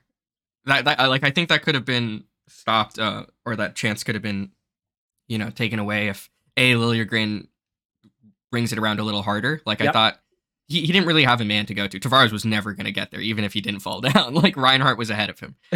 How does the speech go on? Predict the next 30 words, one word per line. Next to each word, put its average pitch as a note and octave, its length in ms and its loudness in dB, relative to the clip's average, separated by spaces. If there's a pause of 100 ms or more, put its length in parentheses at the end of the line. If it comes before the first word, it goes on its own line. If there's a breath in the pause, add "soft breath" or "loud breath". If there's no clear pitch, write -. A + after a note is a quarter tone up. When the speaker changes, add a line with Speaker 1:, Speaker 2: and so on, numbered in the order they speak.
(120)
Speaker 1:
So G#3 100 4
there, C3+ 260 4
there C#3 80 2
was C#3+ 120 2
a C#3+ 40 0
Speaker 2:
<laughs> - 0 -
Speaker 1:
little D#3 280 2
bit C#3+ 180 0
of, B2+ 260 -4 (720)
um, G#2 560 -2
you A2+ 100 -2
know, G2 240 -2 (220)
a A#2+ 80 -8
composure A2 500 -4
issue A2 320 -2
there. A2 320 0
Tavares G#2+ 560 -4 (100)
blows G#2 180 -4
a G2 60 -6
skate, G2+ 240 -2
which D3+ 180 -2
is D3+ 160 -4
gonna A2+ 180 -4
happen. G2+ 500 -4 (220 soft breath)
But C#3 80 -2
I C#3+ 40 4
also F#3+ 180 2
Speaker 2:
Yeah. - 60 -6
Speaker 1:
thought, G#3+ 260 2
like, C#3+ 240 -2